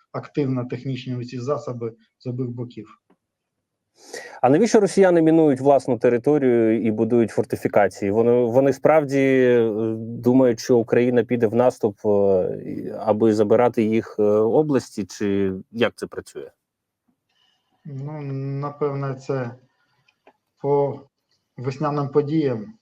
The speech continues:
Speaker 1: які відбувалися в цьому році навесні. Ми бачили, як
Speaker 2: Рейди,
Speaker 1: діяли
Speaker 2: е, Р Д К, Легіон Свобода,
Speaker 1: Ну,
Speaker 2: так?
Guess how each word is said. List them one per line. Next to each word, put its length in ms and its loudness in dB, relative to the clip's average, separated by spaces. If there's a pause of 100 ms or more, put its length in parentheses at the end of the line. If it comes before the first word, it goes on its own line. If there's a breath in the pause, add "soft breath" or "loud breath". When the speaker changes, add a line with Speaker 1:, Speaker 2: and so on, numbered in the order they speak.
(120)
Speaker 1:
які 300 -10
відбувалися 760 -8
в 80 -20
цьому 300 -8
році 280 -8
навесні. 560 -10 (1400)
Ми 200 -8
бачили, 560 -8
як 160 -12 (1800)
Speaker 2:
Рейди, 400 4
Speaker 1:
діяли 240 4
Speaker 2:
е, 220 4
Р 180 4
Д 100 0
К, 320 0 (180)
Легіон 360 2
Свобода, 420 0
Speaker 1:
Ну, 40 -6
Speaker 2:
так? 320 -4